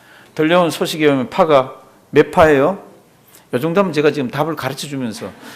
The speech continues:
"몇 파예요?" 그런데 <laughs> 막 우리 목사님이 하나인데 뭐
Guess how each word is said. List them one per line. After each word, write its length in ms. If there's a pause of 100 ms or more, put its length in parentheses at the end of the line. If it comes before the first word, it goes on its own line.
(880)
"몇 240
파예요?" 480
그런데 340 (360)
<laughs> 340
막 680
우리 380
목사님이 440
하나인데 580
뭐 520